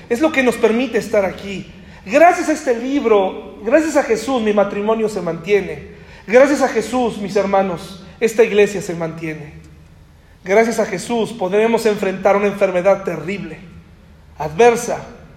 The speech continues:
dolorosa, pero gracias a que Él venció la muerte. Francamente, lo que tengan que decir grandes filósofos y grandes mentes, no me interesa. No me interesa, mis hermanos.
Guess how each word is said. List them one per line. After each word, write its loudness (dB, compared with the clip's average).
dolorosa, 4
pero 4
gracias 4
a -2
que 0
Él 4
venció -2
la -2
muerte. -10
Francamente, 2
lo 0
que -4
tengan 2
que 2
decir 0
grandes 0
filósofos -2
y -12
grandes -4
mentes, -4
no -4
me -8
interesa. -10
No 0
me 0
interesa, -4
mis -10
hermanos. -14